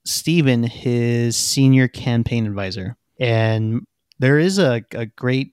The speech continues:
line that, uh, George Clooney has, and I think it kinda shows, like, the real, um,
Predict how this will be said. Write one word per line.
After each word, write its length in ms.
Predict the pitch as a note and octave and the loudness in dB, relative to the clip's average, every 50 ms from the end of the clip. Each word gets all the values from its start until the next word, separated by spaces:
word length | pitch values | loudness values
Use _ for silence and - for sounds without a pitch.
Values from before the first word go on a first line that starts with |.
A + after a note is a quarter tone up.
| _ - | _ -10
line 680 | - C3+ A#2+ B2 A2 A2+ A#2+ B2+ C#3 D#3 D#3+ D#3+ D#3 - - | -8 -8 -6 -4 -2 0 0 2 2 2 0 -2 -2 -4 -2
that, 220 | C3+ B2+ A#2+ A#2 A2+ A#2 A#2+ - _ - - | 0 0 2 0 0 -4 -8 -12 _ -8 -6
uh, 280 | C3 A2+ A2 G#2+ G#2 G#2 _ _ _ _ - | -4 -2 -2 -4 -6 -8 _ _ _ _ 0
George 280 | C3+ B2 B2 A#2+ - | 2 2 2 0 -2
Clooney 360 | - - C3 B2 B2 C3 C3+ | -6 -2 0 2 2 2 2
has, 380 | C3 C3+ C3+ C#3 C#3+ D3 - - | 2 2 0 0 0 -2 -4 -4
and 160 | - C3 B2+ | -2 0 0
I 60 | B2+ | 0
think 240 | B2+ - E3+ F3 - _ | 0 0 -4 -6 -6 _
it 60 | - | -8
kinda 220 | - F3 E3+ D3+ | -4 -4 -2 -2
shows, 460 | B2 - - - B2+ B2 B2+ B2+ A#2+ | -2 -2 -2 0 2 2 2 0 0
like, 200 | B2 A2+ A2 - _ _ _ _ _ - | -2 -4 -6 -6 _ _ _ _ _ -2
the 100 | C3 A2+ | -2 0
real, 720 | A2 G#2+ A#2 A#2+ B2 B2+ B2+ B2+ B2+ B2 B2 B2 B2 - _ _ _ _ _ _ _ _ _ _ _ _ _ _ _ _ _ _ _ _ - | 0 0 2 4 4 4 6 4 4 4 2 2 0 -4 _ _ _ _ _ _ _ _ _ _ _ _ _ _ _ _ _ _ _ _ -8
um, 760 | F3+ C#3 A#2+ A2+ A2+ A2 A2 A2 G#2+ G#2+ G#2+ A2 A2 A2+ - | -4 -2 -2 0 -2 -2 -2 -2 -4 -4 -4 -4 -6 -6 -8